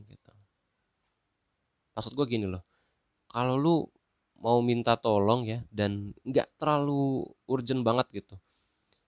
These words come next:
ya lihat-lihat jam lah, kecuali urgent gitu ya, kamar lu kebakaran atau apalah, ya oke lah gitu lah, jam berapapun gitu. Ini nggak penting banget gitu,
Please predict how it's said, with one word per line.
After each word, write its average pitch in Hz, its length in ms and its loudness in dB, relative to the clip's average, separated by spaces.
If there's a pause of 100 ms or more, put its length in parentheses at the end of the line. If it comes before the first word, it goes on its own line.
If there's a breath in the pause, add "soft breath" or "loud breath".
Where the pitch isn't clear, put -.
(120)
ya 151 160 0
lihat-lihat 170 400 2
jam 143 240 2
lah, 101 80 -2
kecuali 147 320 2
urgent 123 640 0
gitu 104 320 -4
ya, 113 320 0 (640)
kamar 104 240 0
lu 117 160 0
kebakaran 104 720 4
atau 95 160 -2
apalah, 107 480 0
ya 104 160 4
oke 135 240 0
lah 135 320 0
gitu 92 160 -10
lah, 92 240 -10 (560)
jam 92 160 -4
berapapun 95 640 -2
gitu. 90 320 -20 (1040)
Ini 196 320 -2 (560)
nggak 143 140 0 (100)
penting 180 160 2
banget 175 400 4 (320)
gitu, 104 240 -10